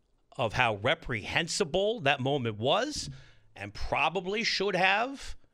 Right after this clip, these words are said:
again, with the background of a baseball game going on, and there's a home run by Castellanos. But I think had he, as soon as possible, demanded to come on camera, because it also occurred on camera,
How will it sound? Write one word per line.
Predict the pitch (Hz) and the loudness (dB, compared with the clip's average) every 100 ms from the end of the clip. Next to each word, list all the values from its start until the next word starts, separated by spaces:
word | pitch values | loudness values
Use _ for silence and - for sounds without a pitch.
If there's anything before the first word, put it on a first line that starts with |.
| _ _ _ _ _ | _ _ _ _ _
again, | 107 95 185 220 | -6 2 2 2
with | 123 | -2
the | 113 | -2
background | 113 160 160 151 160 160 | 2 2 2 0 0 0
of | - 123 | -2 -6
a | |
baseball | 107 - 202 247 - 139 113 98 | -2 0 0 -2 -4 0 0 0
game | 107 95 90 | -4 -4 -8
going | 87 87 82 | -12 -12 -8
on, | 90 143 160 | -4 -4 -2
and | 120 | -2
there's | 120 110 | -2 -2
a | |
home | 113 117 | -2 -2
run | 113 113 | -2 -2
by | 104 104 - - | -2 -2 -6 -4
Castellanos. | - 120 - 98 180 151 127 - - - - - | 0 0 0 0 2 2 0 -4 -8 -14 -16 -4
But | 135 | 2
I | 143 | 2
think | - 220 233 | 2 0 0
had | - - 208 226 240 | -4 2 4 6 4
he, | 170 180 156 160 208 - - - - - - - - | 2 2 2 0 -4 -10 -18 -14 -14 -14 -20 -20 -8
as | - 117 | -2 0
soon | - - 196 233 | 0 0 0 0
as | 262 | 0
possible, | - 170 123 - 117 113 107 123 - _ _ _ 107 | 2 4 2 -2 -2 0 -2 -4 -10 _ _ _ -2
demanded | 143 131 127 156 208 220 131 110 110 165 208 - _ - | 0 2 4 6 6 4 0 -2 -4 -4 -6 -10 _ -8
to | - | 0
come | 160 208 | 2 4
on | 240 196 | 2 2
camera, | 190 143 131 156 | 2 2 2 -2
because | 139 147 110 - _ | -2 -4 -6 -12 _
it | 147 | -4
also | 190 123 | -4 -4
occurred | - 143 | -6 -6
on | 110 104 - | -6 -8 -8
camera, | - 247 139 95 104 | -2 -2 -2 -6 -8